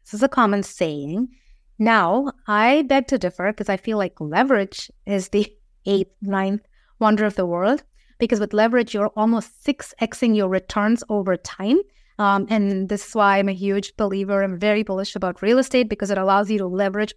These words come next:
other people's money. Um, and so again, like, we're gonna talk more about leverage. And, you know, if you're thinking, "How does leverage really six X your returns over time?" Yes, it does.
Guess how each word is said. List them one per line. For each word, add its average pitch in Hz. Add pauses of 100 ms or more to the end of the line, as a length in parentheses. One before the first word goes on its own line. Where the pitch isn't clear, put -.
other 226
people's 269
money. 277 (580)
Um, 202
and 214
so 208
again, 202
like, 214
we're 208
gonna 214
talk 214
more 208
about 196
leverage. 214
And, 190
you 220
know, 196
if 214
you're 214
thinking, 214 (140)
"How 277
does 359
leverage 277
really 262
six -
X 214
your 220
returns 196
over 196
time?" 202
Yes, 190
it 170
does. 160